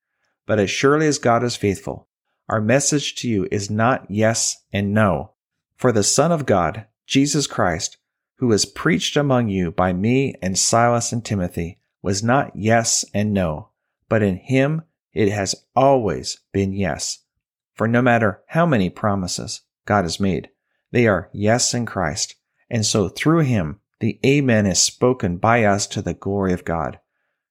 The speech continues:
Galatians three thirteen, "Christ redeemed us from the curse of the law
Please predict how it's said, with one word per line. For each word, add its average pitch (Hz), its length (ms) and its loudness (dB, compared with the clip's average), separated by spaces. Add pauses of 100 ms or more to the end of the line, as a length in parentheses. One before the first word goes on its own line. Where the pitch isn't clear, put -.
(120)
Galatians 110 500 0
three 117 220 -2
thirteen, 101 600 -4 (440)
"Christ 139 360 0
redeemed 135 540 2
us 73 200 0
from 110 200 -4
the 92 100 0
curse - 420 -2
of 151 60 -6
the 147 80 0
law 95 340 -2